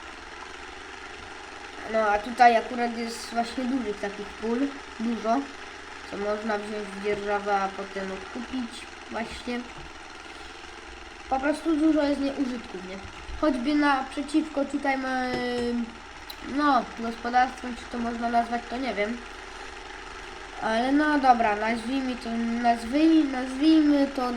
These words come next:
gospodarstwem. No to naprzeciwko mojego gospodarstwa na przykład jest taki nieużytek. I, e, go właśnie też można wziąć w dzierżawę. Tylko no po prostu, e,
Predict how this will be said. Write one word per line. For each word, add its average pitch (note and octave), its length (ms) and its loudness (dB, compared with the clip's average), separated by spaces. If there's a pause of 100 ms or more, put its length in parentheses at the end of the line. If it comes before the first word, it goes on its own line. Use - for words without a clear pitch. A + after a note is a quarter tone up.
(120)
gospodarstwem. A#3 760 0
No A#3 100 -2
to A#3 120 -4
naprzeciwko C4 680 -2
mojego B3+ 440 0
gospodarstwa A3+ 680 -2
na F#3 100 -4
przykład F#3+ 420 -6
jest F#3+ 300 -6
taki F3+ 260 -6
nieużytek. G#3 640 0 (1080)
I, A3+ 160 0 (460)
e, G#3+ 340 2
go A#3+ 180 0
właśnie A#3 360 2
też A3+ 200 -4
można A3 340 -4
wziąć G#3 300 -4
w G3 180 -10
dzierżawę. A#3+ 560 0 (1040)
Tylko C4+ 240 -2
no C#4+ 200 6
po C#4 140 -4
prostu, C4+ 400 -4 (1600)
e, A3+ 60 -4